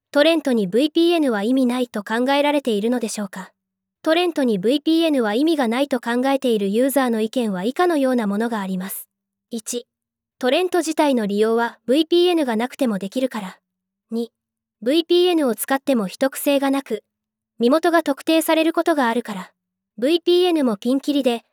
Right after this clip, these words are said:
使っても意味がないブイピーエヌも確かに存在します。こうしたブイピーエヌを使うユーザーが、トレントにブイピーエヌは意味がないと発信しています。トレントを利用する上で、意味のないブイピーエヌの特徴は以下です。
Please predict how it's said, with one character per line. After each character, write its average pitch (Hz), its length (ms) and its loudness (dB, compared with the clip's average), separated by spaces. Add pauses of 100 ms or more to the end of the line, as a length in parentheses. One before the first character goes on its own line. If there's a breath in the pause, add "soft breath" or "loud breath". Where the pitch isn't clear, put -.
(320)
使 - 240 0
っ 320 40 2
て 320 160 0
も 226 160 2
意 269 100 0
味 320 120 2
が 254 100 0
な 226 140 -2
い 226 80 0
ブ 202 140 -2
イ 277 100 0
ピ 311 220 0
ー - 20 2
エ 302 60 2
ヌ 269 100 0
も 208 100 -2
確 - 260 -8
か 320 100 2
に 247 100 2
存 214 220 -6
在 214 160 -6
し - 140 -8
ま 208 120 -6
す。 - 180 -12 (480)
こ 277 180 2
う 339 60 2
し - 80 -8
た 320 140 0
ブ 294 120 0
イ 330 80 2
ピ 339 200 2
ー 349 60 2
エ 349 40 2
ヌ 302 120 2
を 220 80 0
使 - 260 -6
う 240 80 2
ユ 262 180 2
ー - 20 0
ザ 240 180 -2
ー 196 40 -8
が、 185 220 -8 (520)
ト 294 120 4
レ 330 100 4
ン 311 60 0
ト - 120 -2
に 208 140 0
ブ 196 120 0
イ 285 100 0
ピ 311 220 2
ー 311 40 2
エ 302 40 0
ヌ 262 120 0
は 196 120 -4
意 233 100 0
味 294 120 2
が 214 140 -4
な 208 140 -6
い 247 80 -6
と - 180 -10
発 202 220 -10
信 240 220 -2
し - 60 -12
て 247 100 -4
い 226 100 -2
ま 220 120 -6
す。 - 180 -12 (480)
ト 330 100 2
レ 370 140 2
ン 359 60 -2
ト 277 160 0
を 214 60 -2
利 202 140 -2
用 233 140 2
す 254 180 -4
る 262 160 0
上 262 120 0
で、 214 220 -8 (520)
意 277 140 2
味 330 100 4
の 262 140 2
な 226 140 -2
い 214 80 -2
ブ 208 160 -2
イ 285 100 0
ピ 320 180 2
ー 330 40 2
エ 320 60 0
ヌ 285 100 0
の 226 140 -2
特 - 240 -14
徴 240 200 0
は 240 120 0
以 262 100 0
下 269 120 -4
で 208 100 -10
す。 - 220 -14